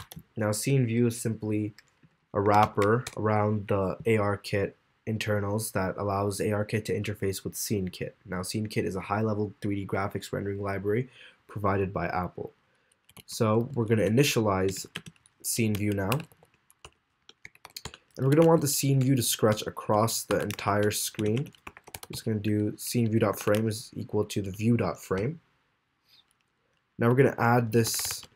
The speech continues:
to the view. Next thing we're gonna need to do is create what's known as a configuration.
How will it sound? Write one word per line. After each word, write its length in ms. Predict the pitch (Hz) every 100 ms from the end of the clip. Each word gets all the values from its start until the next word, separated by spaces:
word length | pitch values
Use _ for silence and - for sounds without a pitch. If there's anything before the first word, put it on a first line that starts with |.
| - _ - - - - _ - - - _ -
to 420 | 123 113 107 113 - _ _ _ _ _ _ _ - - - _ _ _ _ _ - - - - - - _ _ _ - - _ _ _ _ -
the 80 | 107
view. 360 | 107 110 151 - _ _ _ _ _ _ _ _ _ -
Next 180 | 120 -
thing 160 | 127
we're 100 | 120
gonna 120 | 117
need 180 | 117 110
to 60 | 107
do 280 | 104 107 110
is 420 | 113 104 98 -
create 280 | - 101 101
what's 180 | 110
known 140 | - 101
as 100 | 98
a 40 |
configuration. 880 | - 98 - 98 95 98 98 127 151